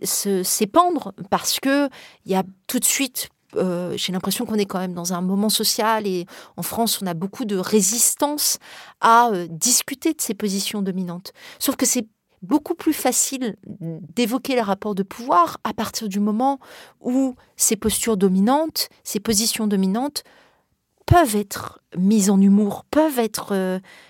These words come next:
m-, moquées ou même, euh, simplement l'objet du rire. J'ai envie de dire, c'est, euh, mais oui, enfin, rions de la masculinité blanche. Mais j'ai envie de dire,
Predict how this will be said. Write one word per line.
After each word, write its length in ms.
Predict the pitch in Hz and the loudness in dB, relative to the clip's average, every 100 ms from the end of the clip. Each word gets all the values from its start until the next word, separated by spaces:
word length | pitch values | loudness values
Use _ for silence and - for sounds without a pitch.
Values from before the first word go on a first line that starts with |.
| _ - | _ -6
m-, 140 | 190 - | -6 2
moquées 720 | 196 214 240 294 302 311 294 | 4 4 4 4 4 6 4
ou 300 | 220 202 196 - - - | 2 2 0 -2 -16 2
même, 340 | 196 254 226 | 4 6 4
euh, 380 | 202 190 185 - | 2 0 -2 -2
simplement 540 | - 196 196 214 269 | -2 -2 0 2 4
l'objet 420 | 233 214 202 196 247 | 6 6 4 2 2
du 140 | 208 | 0
rire. 400 | 220 311 233 - | -2 -4 -6 -6
J'ai 140 | - 175 | -4 -4
envie 140 | 175 | -4
de 60 | 185 | -4
dire, 160 | 220 | -2
c'est, 320 | - - 190 180 | -2 -2 -2 -2
euh, 160 | 180 180 - - _ _ | -4 -6 -16 -20 _ _
mais 140 | 180 208 | 2 4
oui, 240 | 320 381 - | 4 4 0
enfin, 320 | - 190 165 - _ - | -6 -4 -4 -8 _ -10
rions 480 | - - 226 294 339 | -6 -4 0 0 2
de 60 | 262 | 2
la 80 | 202 | 2
masculinité 560 | 185 - 208 214 240 | -2 -2 -2 -2 -2
blanche. 500 | 233 302 339 - - 196 - - | 0 0 0 -4 -6 -8 -18 -2
Mais 80 | 196 | 2
j'ai 80 | 202 | 4
envie 180 | 196 202 | 2 2
de 60 | |
dire, 180 | 254 277 | 2 2